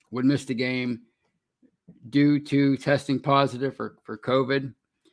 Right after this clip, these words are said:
So that threw a wrench into everything. And I think ev-, everybody pretty much found out around eight, eight o'clock last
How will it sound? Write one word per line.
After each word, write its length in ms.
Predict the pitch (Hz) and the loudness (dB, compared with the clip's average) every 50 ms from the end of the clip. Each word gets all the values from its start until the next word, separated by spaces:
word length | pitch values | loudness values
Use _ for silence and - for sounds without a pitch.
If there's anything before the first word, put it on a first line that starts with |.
| _ _ _ _ _ _ _ _ _ _ _ _ | _ _ _ _ _ _ _ _ _ _ _ _
So 340 | - - 147 147 143 139 | -2 2 4 4 4 4
that 240 | 139 139 139 135 135 | 4 2 0 -2 -4
threw 420 | - 143 147 139 135 131 131 127 - | -4 0 2 2 2 2 0 -2 -4
a 220 | - 110 120 120 117 - - | -8 -8 -8 -8 -8 -10 -8
wrench 320 | 110 139 139 143 131 - 139 | -4 0 0 0 0 2 0
into 180 | 135 123 123 | 0 0 0
everything. 640 | 120 131 143 131 123 - 127 127 127 127 131 127 127 | -2 -2 -2 -2 -4 -2 -2 -4 -2 -2 -2 -4 -4
And 300 | 120 117 113 104 - - _ _ _ _ _ _ _ _ _ _ _ _ _ | -4 -4 -6 -8 -10 -14 _ _ _ _ _ _ _ _ _ _ _ _ _
I 20 | - | -10
think 160 | 127 123 113 | -10 -4 -4
ev-, 120 | 131 135 104 | -4 -2 0
everybody 380 | 143 165 180 156 131 139 123 117 | 4 4 4 4 4 0 0 0
pretty 220 | - - 139 131 | 0 0 0 0
much 160 | 123 117 - | 0 -2 -4
found 280 | - - 139 131 127 120 | -2 0 2 2 2 2
out 200 | 127 123 123 123 | 2 2 0 0
around 260 | 120 123 120 117 104 | 0 -2 -4 -4 -4
eight, 260 | - 123 135 131 - - _ _ - | -2 -2 -2 -2 -2 -8 _ _ -10
eight 160 | 120 123 117 | -8 -6 -6
o'clock 400 | 117 - - 131 127 127 123 - | -6 -6 -2 2 2 2 2 2
last 380 | 123 123 120 123 117 - - - | 0 0 0 0 -2 -6 -12 -20